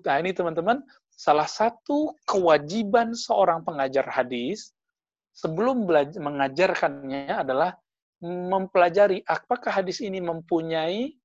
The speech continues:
konteks sejarah, yang disebut asbabul wurud. Di belakangnya itu ada kisah-kisah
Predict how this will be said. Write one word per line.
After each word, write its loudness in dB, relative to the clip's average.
konteks -2
sejarah, 2
yang -2
disebut -4
asbabul -2
wurud. -2
Di -4
belakangnya 2
itu 0
ada 4
kisah-kisah -4